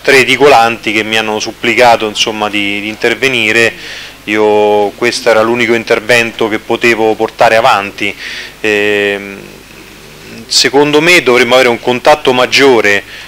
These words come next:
con il commercio, perché, eh, quello che vediamo ogni giorno sulle strade, anche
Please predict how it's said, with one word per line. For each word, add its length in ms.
con 180
il 100
commercio, 640
perché, 580
eh, 640
quello 220
che 100
vediamo 480
ogni 540
giorno 580
sulle 300
strade, 680
anche 800